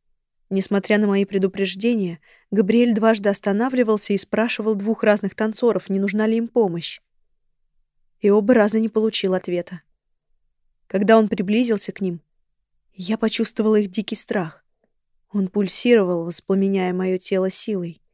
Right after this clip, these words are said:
Я упивалась им без колебаний, хотя и почувствовала укол вины за то, что питаюсь их ужасом. Но мне понадобится вся сила,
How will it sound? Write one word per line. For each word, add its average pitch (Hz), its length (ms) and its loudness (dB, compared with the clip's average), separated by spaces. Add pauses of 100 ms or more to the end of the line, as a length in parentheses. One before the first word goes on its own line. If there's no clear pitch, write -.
(600)
Я 196 220 4
упивалась 202 580 2
им 202 100 2
без 190 140 -2
колебаний, 196 640 0
хотя 185 320 -2
и 180 40 2
почувствовала 185 640 -2
укол 185 280 0
вины 196 260 0
за 180 120 -2
то, 185 200 -4
что - 140 -10
питаюсь 180 440 -4
их - 140 -10
ужасом. 180 420 -4 (880)
Но 220 100 4
мне 226 180 6
понадобится 233 560 2
вся 196 220 0
сила, 180 400 -4